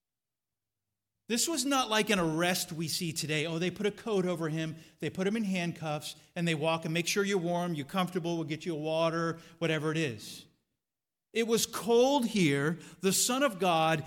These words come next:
in the Garden of Gethsemane, and they grabbed him, and when they did, you think they cared about if he was warm or cold?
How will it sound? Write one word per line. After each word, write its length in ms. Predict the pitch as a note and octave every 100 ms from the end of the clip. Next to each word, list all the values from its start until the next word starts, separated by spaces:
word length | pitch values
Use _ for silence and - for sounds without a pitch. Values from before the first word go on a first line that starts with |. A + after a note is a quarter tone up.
| -
in 160 | G#3+ A#3
the 100 | A3+
Garden 480 | D3 G3+ B3+ C#4+ D4
of 140 | A3
Gethsemane, 840 | A#3+ B3 - G3 D3+ D3 D3 D3+ - -
and 160 | F3+
they 140 | F3+ D#3
grabbed 720 | B2+ E3+ G3 A#3+ D#4+ D#4 F3+
him, 220 | F#3 E3+
and 140 | E3
when 240 | E3 A#3+ A3+
they 180 | A#3
did, 300 | F#3+ A#3 G#3
you 80 | G#3
think 280 | A3+ C4 B3
they 120 | A3
cared 420 | G#3 - A#3+ A#3
about 380 | A3+ G3+ G#3+ A#3 - -
if 160 | G3 F#3+
he 120 | G#3+
was 200 | F#3 C#3+
warm 540 | D3+ F#3+ G#3 A3+ A3+
or 80 | G3
cold? 560 | F3 G#3 F#3+ G#3+ B3